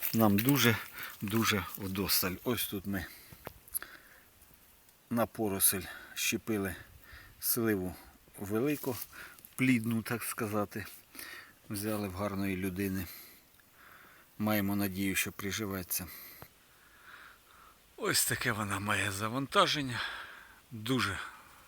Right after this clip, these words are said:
завантажується врожаєм кожен рік. Вже вона на землі, її дуже забагато вже стиглої,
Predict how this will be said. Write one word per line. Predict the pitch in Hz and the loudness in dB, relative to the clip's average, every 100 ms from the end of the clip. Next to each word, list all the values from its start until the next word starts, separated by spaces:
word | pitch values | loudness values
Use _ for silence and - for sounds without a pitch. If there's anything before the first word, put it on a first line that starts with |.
| - - - - - | -20 -20 -16 -16 -12
завантажується | 110 107 104 98 104 90 95 90 - 98 | -6 -4 -4 -2 -2 -2 -4 -8 -8 -4
врожаєм | 113 113 143 135 117 90 - | -2 0 4 4 2 -2 -10
кожен | - 120 101 101 95 | -2 0 2 -2 -2
рік. | 95 - - - - - - - - - - - - - - - - - - - | -6 -8 -8 -10 -14 -14 -14 -16 -20 -20 -20 -18 -14 -14 -16 -20 -20 -20 -20 -10
Вже | 104 110 | 4 8
вона | 113 101 95 - - - - - - - | 8 6 0 -4 -12 -20 -20 -20 -20 -4
на | 113 | 0
землі, | 104 113 113 113 | 2 2 2 2
її | 107 101 | 2 0
дуже | 117 120 101 | 0 0 0
забагато | 92 101 101 98 - 101 | 0 2 2 2 -2 -4
вже | 90 98 87 - - - - - - | -4 -4 -6 -8 -12 -12 -18 -20 -12
стиглої, | - - - 170 131 135 117 104 | 0 2 6 6 6 4 2 -2